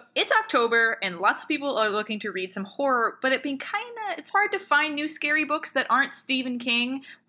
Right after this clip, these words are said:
As you know, horror can kinda go in all, all over the place. In a hor-, in a bookstore, it can be in fiction, it can be in,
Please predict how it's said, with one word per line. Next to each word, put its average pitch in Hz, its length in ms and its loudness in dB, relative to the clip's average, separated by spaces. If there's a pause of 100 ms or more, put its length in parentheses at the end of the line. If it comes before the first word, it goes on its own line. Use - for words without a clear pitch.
As 233 240 0
you 240 80 2
know, 233 240 2
horror 233 340 0
can 233 160 -8
kinda 220 240 0
go 202 280 2
in 202 80 2
all, 202 200 4
all 202 260 4
over 202 140 -6
the 214 100 -6
place. 233 340 -2
In 190 80 -4
a 180 80 0
hor-, 185 240 0
in 190 100 -4
a 180 60 -2
bookstore, 208 480 0
it 208 60 -2
can 185 180 -8
be 185 160 -2
in 175 200 -6 (400)
fiction, 330 320 0
it 262 120 0
can 262 100 0
be 240 140 -2
in, 220 100 -4